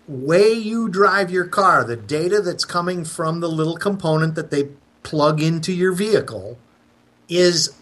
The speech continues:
a hundred and fifty percent more correlated to your accident rate than your driving record, the, the, the points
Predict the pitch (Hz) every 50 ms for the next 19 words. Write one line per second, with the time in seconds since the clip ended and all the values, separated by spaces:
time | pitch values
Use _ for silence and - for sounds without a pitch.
0 | _ - 147 139 - - - - 185 202 208 214 220 240 240 240 208 - - 170
1 | 165 165 160 160 - - - 233 220 - - - - 220 214 202 - - 185 165
2 | 151 - - - - - 220 196 147 123 127 139 147 - - - _ - 139 147
3 | 165 180 202 196 190 196 - - 208 240 240 214 156 131 123 120 117 113 107 98
4 | 104 - - 139 156 160 - _ _ _ _ _ _ _ _ _ _ - - 202
5 | 202 185 185 180 156 147 165 175 175 170 165 165 160 160 156 156 - _ - 175
6 | 196 233 - - - - 135 127 117 117 120 123 185 202 - 127 104 - - _
7 | _ _ _ _ _ _ _ _ _ _ _ _ _ - - 110 117 160 160 165
8 | 175 175 175 175 170 - - _ - 143 160 170 165 156 139 143 156 170 185 185
9 | 160 147 139 123 120 123 120 117 117 - 104 98 95 98 120 113 113 117 120 113
10 | 120 120 131 - 123 120 120 - - 185 185 170 170 170 170 - - - -